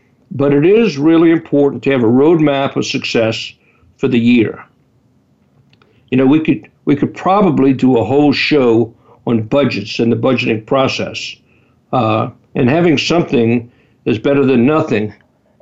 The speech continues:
And I don't care how large or small the company is, if you're a one-man general tool, uh, rental center in the, in the middle of nowhere,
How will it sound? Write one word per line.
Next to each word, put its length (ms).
And 200
I 60
don't 160
care 180
how 360
large 380
or 60
small 340
the 80
company 500
is, 460
if 180
you're 180
a 60
one-man 680
general 320
tool, 540
uh, 140
rental 280
center 460
in 80
the, 320
in 120
the 60
middle 340
of 240
nowhere, 760